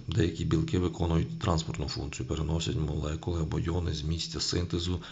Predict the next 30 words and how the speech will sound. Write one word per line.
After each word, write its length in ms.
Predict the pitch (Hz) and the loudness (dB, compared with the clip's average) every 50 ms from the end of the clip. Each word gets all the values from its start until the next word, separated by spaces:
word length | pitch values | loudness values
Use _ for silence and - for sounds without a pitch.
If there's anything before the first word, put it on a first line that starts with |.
| - - - - - - - | -14 -14 -14 -16 -16 -14 -8
або 300 | - 76 76 76 85 80 | -4 -4 -2 0 2 4
накопичення 600 | 80 80 80 - - 82 80 80 80 82 82 82 | 4 2 2 2 2 2 2 2 4 2 4 4
речовин. 420 | 80 80 80 80 80 78 76 - - - | 4 2 2 2 0 0 0 -2 0 0
Наприклад, 520 | 80 82 - - 85 82 - - 80 73 | 0 0 4 4 2 2 4 2 0 -2
білок 420 | - 73 80 85 85 85 82 80 80 | 0 0 0 2 2 2 2 2 2
гемоглобін 580 | 78 78 78 80 80 76 76 - - 92 104 | 2 2 2 0 0 -2 -2 0 0 2 2
в 80 | 107 101 | 0 0
складі 420 | - - - - 87 80 80 78 | -2 -4 -2 0 0 0 0 0
еритроцитів 640 | 78 76 - - - 80 80 - - - - - - | 0 -2 -2 -4 -4 -6 -2 -2 -2 0 0 0 0
переносить 420 | - 76 76 78 82 - - 82 - | 0 2 2 2 2 2 0 -2 -4
кисень 420 | - - 90 87 - - 104 95 | -4 -4 -2 -2 0 0 -2 0
до 100 | 90 82 | 0 -2
тканин 480 | 80 - - 76 71 78 85 98 101 101 - - - - - - - - - | -2 -2 -4 -2 0 2 2 2 2 0 -4 -10 -12 -14 -14 -16 -18 -12 -2
і 100 | - 80 | 0 2
вуглекислий 680 | 78 80 80 80 82 80 - - 90 82 - 80 78 78 | 2 2 2 0 0 -2 0 0 0 0 0 0 0 0
газ 340 | 76 85 90 101 98 95 95 | 2 2 0 0 0 0 -2
від 180 | 90 82 - | -2 -2 0
них, 280 | 85 82 78 - - - - - | 0 0 0 -2 -4 -10 -14 -4
а 100 | - 78 | -2 0
білок 460 | 80 80 85 85 90 87 85 - - - - | 2 2 2 2 2 0 0 -2 -6 0 2
міоглобін 760 | 92 92 90 82 82 82 80 78 78 80 82 98 104 113 107 - | 4 6 6 4 4 4 4 4 4 4 4 4 4 4 2 0
запасає 580 | 80 80 80 - - - - 85 85 80 80 | -2 -2 0 0 0 0 0 0 2 2 2
кисень 380 | 80 - - 87 80 - 82 - - - | 0 0 0 0 0 0 -2 -2 -2 0
в 100 | 80 82 | 0 2
м'язах. 400 | 82 78 - 65 57 - - - - - - - - - - - - - - - - - - | 2 2 2 0 -4 -6 -8 -10 -14 -16 -16 -16 -16 -16 -16 -18 -18 -20 -20 -20 -20 -16 -8
Білки — 440 | - - 104 110 110 - - 95 92 - | 2 6 6 6 6 6 4 4 4 6
це 100 | - 98 | 4 4
будівельний 520 | 82 85 85 82 82 85 80 80 80 82 | 4 4 4 4 4 4 6 6 6 4
матеріал 500 | 82 80 80 80 80 - 76 76 78 - | 4 2 2 2 0 0 0 0 -2 -2
клітин, 440 | - - 76 76 - 67 65 60 | -2 -2 -2 0 0 0 0 0